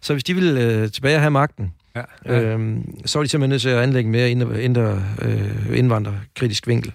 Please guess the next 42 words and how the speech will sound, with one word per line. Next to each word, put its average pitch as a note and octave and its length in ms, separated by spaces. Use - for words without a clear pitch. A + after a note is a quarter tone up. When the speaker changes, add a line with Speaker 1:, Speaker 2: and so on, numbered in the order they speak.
Speaker 2:
Ja. C#3 180
Speaker 1:
på, B2 80
eller A#2+ 180
politik. A2 380
For - 120
hvis A2 100
ikke D#3+ 120
de C#3 60
gjorde C3 300
det, A#2 100
ja, - 60
så B2+ 160
ville A#2+ 320
de, B2+ 140
ville A2+ 280
de C3+ 60
blive A#2+ 220
ude B2+ 60
i A#2+ 40
Dansk - 220
Folkeparti. A2 500
Speaker 2:
Ja. B2 60
Speaker 1:
Og A#2 80
det B2 80
har F#3+ 80
de F3 60
jo D3+ 100
gjort, D3+ 200
og A2+ 60
derfor D3+ 200
er D#3 40
hun D3 140
nødt D#3 160
til C#3+ 280
at A#2 60
være A#2 200
enormt B2+ 400
hård A#2+ 240
på A#2+ 60
det A2 100
her A2 60
område G#2 400